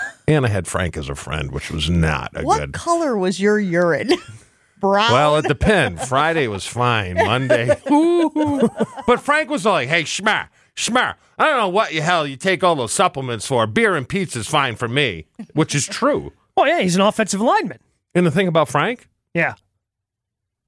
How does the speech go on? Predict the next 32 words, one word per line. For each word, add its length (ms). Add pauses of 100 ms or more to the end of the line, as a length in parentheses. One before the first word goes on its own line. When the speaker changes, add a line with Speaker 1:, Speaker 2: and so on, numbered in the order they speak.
(800)
Speaker 1:
Never 340
got 200
hurt. 280 (460)
<laughs> 1300
Speaker 3:
Played, 220
like, 140
seventeen 480
years 180
in 80
the 40
league 180
or 40
Speaker 1:
Never 140
Speaker 3:
something. 160
Speaker 1:
got 180
hurt. 360
Speaker 3:
Sixteen, 400
seventeen 440
years, 200
Speaker 1:
Yeah, 60
Speaker 3:
something 200
like 140
Speaker 1:
so 100
Speaker 3:
that. 120
Speaker 1:
maybe 260
there 220
is 160
something 380
to 80
beer 220
and 120
pizza. 420